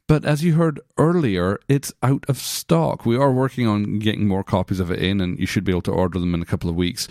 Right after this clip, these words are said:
But we haven't managed to do that. This would also be a great time for us to talk about the video course that we're busy preparing for you, all about the Father's heart, but it's not <laughs> finished either. So yes, we do love you,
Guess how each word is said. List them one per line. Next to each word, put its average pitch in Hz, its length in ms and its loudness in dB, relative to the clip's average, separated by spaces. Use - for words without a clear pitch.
But 127 220 2
we 123 460 2
haven't 110 380 -2
managed 92 320 -2
to 113 60 -8
do 208 200 2
that. 101 260 -4
This 233 180 2
would 277 100 2
also - 300 0
be 208 160 0
a 120 40 -2
great 107 320 0
time 95 200 0
for 101 120 0
us 95 140 -2
to - 60 -8
talk 104 260 2
about 117 160 0
the 120 80 2
video 123 540 2
course 101 380 0
that 107 100 2
we're 98 160 2
busy 95 260 0
preparing 92 460 0
for - 140 -4
you, 85 340 0
all 104 240 4
about 92 360 -2
the - 100 -2
Father's 92 340 0
heart, 92 320 0
but 127 220 0
it's - 280 -2
not 120 220 2
<laughs> - 0 -
finished - 680 -2
either. - 580 -4
So - 180 4
yes, 156 580 0
we 139 460 2
do 135 240 4
love 104 260 -2
you, 92 300 2